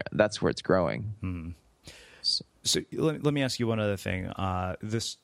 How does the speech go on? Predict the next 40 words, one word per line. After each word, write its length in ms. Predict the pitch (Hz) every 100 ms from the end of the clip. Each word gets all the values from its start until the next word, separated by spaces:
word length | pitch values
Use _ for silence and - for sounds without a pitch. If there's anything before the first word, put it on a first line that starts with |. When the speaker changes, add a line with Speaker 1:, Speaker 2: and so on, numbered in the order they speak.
| _
Speaker 2:
came 160 | - 113
to 60 | 98
my 120 | 98
mind 300 | 101 101 101
because 320 | 92 98 90
I, 240 | 95 95 -
I 140 | 98
saw 200 | - 101
somebody, 460 | - 98 92 95 87
uh, 220 | 90 90
with 300 | 85 104 101
a 80 | 95
project 560 | - 98 95 95 -
that 180 | 98 -
hit 320 | - 117 113 -
a 100 | 98
major 540 | 98 95 104 107 98 90
brick 300 | 98 92 -
wall, 520 | 95 92 85 85 - _
uh, 380 | 98 90 85 85 -
and 120 | 95
just 220 | 92 -
felt 300 | - 95 101
demolished 560 | 90 90 92 90 90 -
and 160 | 90
defeated. 480 | 87 - 98 92 90
And 120 | 90
I'm 140 | 90 90
curious 480 | - 104 98 92 98
about 280 | 92 87
the 60 | -
brick 280 | 90 95 -
walls 260 | 95 95 98
that 120 | 82
you've 200 | 98 -
hit, 320 | 98 87 - - - - - - -
uh, 380 | 85 82 85 82
on 160 | 95 90
your 100 | 85
journey. 440 | 90 85 82